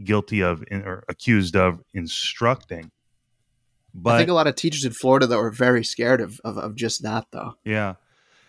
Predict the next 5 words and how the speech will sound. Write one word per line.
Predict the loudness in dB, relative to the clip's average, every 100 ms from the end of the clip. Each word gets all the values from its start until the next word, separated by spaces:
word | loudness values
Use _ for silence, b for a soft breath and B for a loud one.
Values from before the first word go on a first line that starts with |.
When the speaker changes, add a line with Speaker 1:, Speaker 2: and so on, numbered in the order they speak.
| _ _ -12
Speaker 1:
Yeah. | -2 2 4 2 0 B _ _ _ _ _
Well, | 0 2 2 -2 _ _ _ _ _ _ _ _ _ _ _ _ _ _ _ _
maybe | 0 2 2 2
they | 2
should | 2 2 4 2 0 -12